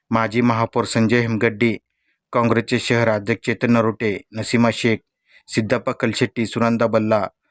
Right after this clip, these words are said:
फातिमा बेग, शकुंतला पाणीभाते, बिपिन करजाळे, कॉम्रेड युसुफ शेख मेजर, ॲडव्होकेट अनिल वासम, कॉम्रेड विल्यम ससाने, कॉम्रेड वसीम मुल्ला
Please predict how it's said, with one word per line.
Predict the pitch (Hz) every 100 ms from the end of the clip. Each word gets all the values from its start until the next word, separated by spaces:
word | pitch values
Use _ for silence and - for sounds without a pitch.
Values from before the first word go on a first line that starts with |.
| _ _
फातिमा | 117 - 127 120
बेग, | 107 113 107 -
शकुंतला | 117 - 117 120 117
पाणीभाते, | - 113 113 110 107 113 98 - -
बिपिन | 113 135 127
करजाळे, | - 110 113 113 101 - _ _ _ _ -
कॉम्रेड | 113 110 117
युसुफ | 113 107 - 120
शेख | - 123 -
मेजर, | 113 104 113 104 - _ -
ॲडव्होकेट | 110 110 120 -
अनिल | 113 113 113
वासम, | 110 - 113 95 _ _ _ _ _ _
कॉम्रेड | 120 113 117 113
विल्यम | 117 113 120
ससाने, | 113 117 117 113 - _ _ _ -
कॉम्रेड | 123 117 120 113
वसीम | 113 - 123
मुल्ला | 117 110 110